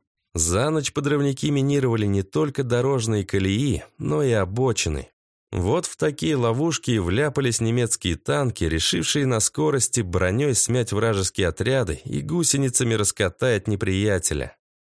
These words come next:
Теперь партизанские посты стали ещё более неприступными.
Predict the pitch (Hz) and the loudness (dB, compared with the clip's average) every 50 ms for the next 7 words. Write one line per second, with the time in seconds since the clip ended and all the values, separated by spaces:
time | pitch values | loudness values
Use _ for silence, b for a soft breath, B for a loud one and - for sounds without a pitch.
0 | _ _ - - 101 92 - - 123 143 165 156 - - 156 139 - 156 151 135 | _ _ -4 -2 -2 -2 0 -2 0 0 0 -2 -2 -4 -4 -2 -2 -2 0 0
1 | 151 147 143 131 - - 139 127 120 - 104 98 - - - 151 143 - - - | 0 0 0 0 0 0 -2 -2 0 0 0 0 0 0 0 0 0 0 0 0
2 | 131 127 123 120 113 107 98 - - 107 90 92 90 107 117 120 104 104 98 101 | 0 0 2 2 0 2 2 2 2 0 0 -2 0 0 2 2 2 2 2 2
3 | 101 95 - 104 98 90 - - - 135 127 104 - - 95 87 76 67 65 - | 0 0 0 0 0 0 0 0 0 -2 -2 -2 -2 -2 -2 -2 -2 -4 -6 -10